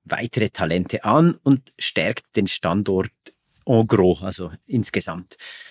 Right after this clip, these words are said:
Andererseits ist natürlich auch so, dass dadurch viele,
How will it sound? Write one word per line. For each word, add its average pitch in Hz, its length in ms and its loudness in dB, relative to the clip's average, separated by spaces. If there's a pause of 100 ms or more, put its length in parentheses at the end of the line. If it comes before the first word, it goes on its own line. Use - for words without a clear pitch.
(640)
Andererseits 139 480 6
ist 113 100 -6
natürlich 110 380 0
auch 98 160 0
so, 95 440 -2 (180)
dass - 460 -6 (180)
dadurch 113 680 0
viele, 120 560 6